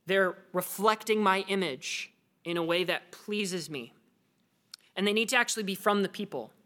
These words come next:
So Israel couldn't pick someone from Moab and put them in and be like, "He's our high priest." No, he's not from our tribe. He's not from our group. He can't represent us. It needed to be someone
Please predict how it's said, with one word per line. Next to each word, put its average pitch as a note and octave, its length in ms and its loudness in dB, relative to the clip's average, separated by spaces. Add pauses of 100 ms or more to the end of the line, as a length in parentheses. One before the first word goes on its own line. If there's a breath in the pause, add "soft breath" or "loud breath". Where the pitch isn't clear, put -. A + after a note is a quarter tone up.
(800)
So G3 320 -2
Israel A3 420 4
couldn't A3 380 -2
pick A3 180 -4
someone G3+ 360 0
from F3+ 260 -2
Moab E3 600 4
and D#3+ 120 -8
put - 140 -2
them F#3 120 8
in F3+ 80 0
and E3+ 80 -2
be E3 140 0
like, D#3 200 0
"He's F#3+ 300 -2
our F3 100 6
high F3 140 6
priest." E3+ 460 -2
No, F#3+ 300 2 (220 loud breath)
he's F3+ 220 -6
not F#3+ 340 4
from A3 200 2
our G#3 100 6
tribe. F#3 480 2 (160 loud breath)
He's E3+ 240 -8
not E3+ 300 0
from F#3+ 280 2
our F#3+ 120 4
group. G3 320 -4 (240)
He G#3+ 200 -4
can't G#3 360 -2
represent F#3 560 0
us. A#2 180 -8
It - 80 -10
needed F3+ 260 -2
to E3+ 40 -14
be F3+ 80 -4
someone A3+ 600 2